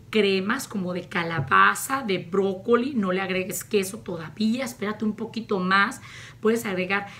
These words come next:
calditos de pollo. No es muy aconsejable que comiences con las carnes, pero puedes ir incluyendo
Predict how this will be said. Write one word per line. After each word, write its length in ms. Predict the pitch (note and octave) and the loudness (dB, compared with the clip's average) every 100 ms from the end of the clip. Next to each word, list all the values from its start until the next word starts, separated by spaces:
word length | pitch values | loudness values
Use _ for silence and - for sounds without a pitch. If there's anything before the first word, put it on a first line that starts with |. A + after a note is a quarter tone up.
| - - | -12 -2
calditos 540 | G#3 F#3 G#3+ C4 A3 | 0 0 -2 -2 0
de 80 | A3 | -2
pollo. 640 | - G3+ F#3+ F3+ A3+ C4+ - - - | 0 0 2 4 4 2 -6 -12 0
No 180 | G#3 A3 | 4 4
es 100 | A3+ | 2
muy 160 | C4+ | -2
aconsejable 640 | D4+ C4 A#3+ B3 A#3 A3+ A#3+ | -4 -4 -4 -2 -2 -2 -2
que 140 | A3+ | -2
comiences 440 | G#3+ F#3+ G3 F#3+ - | -2 -2 -4 -6 -2
con 180 | G3+ | -2
las 180 | F#3 F#3 | 0 -2
carnes, 440 | - G3 F#3+ A#3 - - - - | 2 0 0 -6 -8 -18 -8 0
pero 240 | G3+ G3 | 0 2
puedes 320 | A#3+ C#4 - | -4 -4 -4
ir 100 | B3+ | -2
incluyendo 640 | B3 A#3+ A3+ G3+ G3+ G3 | -2 0 2 2 2 0